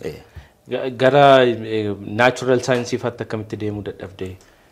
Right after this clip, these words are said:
Speaker 1: Ah, natural science barachuu ni nawwa ture. Garuu maal ta'e, kutaa kudhan waggaa barannu barsiisa tokko maqaa isaa dha'uun hin barbaachisu amma. Ehm, chemistry nu barsiisa. Actually,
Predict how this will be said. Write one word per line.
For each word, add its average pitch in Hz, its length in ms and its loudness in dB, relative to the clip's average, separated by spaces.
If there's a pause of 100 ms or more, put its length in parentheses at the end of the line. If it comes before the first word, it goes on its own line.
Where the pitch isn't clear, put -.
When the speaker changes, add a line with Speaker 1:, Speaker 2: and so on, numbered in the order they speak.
(600)
Speaker 1:
Ah, 117 640 8
natural 147 380 0
science 139 760 -2 (300)
barachuu 107 920 -4 (320)
ni 110 120 -4
nawwa 80 320 -8
ture. 87 200 -10
Garuu 110 220 4
maal 113 180 2 (120)
ta'e, 113 300 -2 (280)
kutaa 107 240 -2
kudhan 90 220 -4
waggaa 87 200 -8
barannu 98 300 -6
barsiisa 90 340 -8
tokko 82 260 -12
maqaa 73 240 -8
isaa 87 180 -8
dha'uun 87 200 -10
hin 85 120 -10
barbaachisu 85 440 -8
amma. 104 240 -6 (600)
Ehm, 82 340 -12 (320)
chemistry 95 400 -6
nu 92 100 -6
barsiisa. 90 380 -12 (1040)
Actually, 117 280 -2